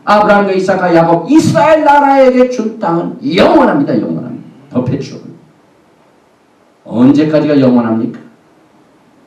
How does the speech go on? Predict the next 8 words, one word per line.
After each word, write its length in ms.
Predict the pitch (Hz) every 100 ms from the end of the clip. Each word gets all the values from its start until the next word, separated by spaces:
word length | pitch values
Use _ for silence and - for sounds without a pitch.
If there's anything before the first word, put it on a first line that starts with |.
| _ _ _ _ _ _ _ _ _
옛날에 720 | - - - - 110 110 110 107 123
했던 360 | 123 123 113
것도 340 | 107 - 113 104
영원하니까 640 | 107 110 101 101 98 -
지금까지 520 | - 135 120 113 98
영원하다, 300 | 90 87 82
이 140 | 71
말입니다. 400 | 67 - - -